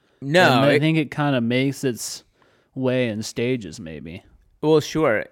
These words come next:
Speaker 1: The, the
Speaker 2: Which I
Speaker 1: actual
Speaker 2: didn't know. I never thought about
Speaker 1: Well,
Speaker 2: it.
Speaker 1: no. And one of the things I learned, because I studied all the codes in order to put this thing together, is you need to have a certain amount of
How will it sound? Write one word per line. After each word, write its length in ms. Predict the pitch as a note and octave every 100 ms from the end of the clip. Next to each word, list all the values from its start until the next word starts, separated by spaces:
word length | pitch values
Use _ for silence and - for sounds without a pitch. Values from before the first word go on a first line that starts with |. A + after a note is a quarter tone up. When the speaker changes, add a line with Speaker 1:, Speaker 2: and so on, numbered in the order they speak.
| - - _
Speaker 1:
The, 500 | C#3+ C#3 C3+ B2+ A#2
the 40 | C3+
Speaker 2:
Which 200 | B2+ A#2+
I 40 | C#3+
Speaker 1:
actual 380 | A#2 D#3 C#3+ A#2+
Speaker 2:
didn't 240 | B2+ A#2
know. 240 | G#2+ A#2+ A2
I 100 | G2
never 240 | G#2+ A2
thought 260 | A2 D2+ G#2
about 280 | G#2+ D2 -
Speaker 1:
Well, 100 | A#2+
Speaker 2:
it. 80 | A2+
Speaker 1:
no. 300 | C#3 D3 F#2
And 200 | A#2+ A#2+
one 140 | B2+ D#3
of 60 |
the 80 | C#3
things 280 | A#2+ A2 A2
I 140 | G#2
learned, 480 | G2+ C#3+ C3+ B2 C#3+
because 300 | A2 - G#2
I 180 | G#2 A#2+
studied 400 | B2 A2+ G2+ F#2+
all 140 | F#2+
the 100 | F#2
codes 440 | - C3 C3 A2 -
in 120 | G#2+
order 280 | F#2+ F#2 F#2
to 100 | F#2+
put 200 | - G#2+
this 180 | F#2 -
thing 200 | G#2 G2+
together, 440 | F2+ A#2+ A2 G2
is 260 | F#2+ F#2+ F#2+
you 80 | G#2+
need 160 | G#2+ G2+
to 40 |
have 460 | G2 A#2 A2+ G2+ -
a 420 | B2+ G#2+ G2+ G2
certain 380 | F#2+ - A2+ G2
amount 500 | G2+ G2 F#2+ F#2+ -
of 440 | - G#2+ G2 F#2+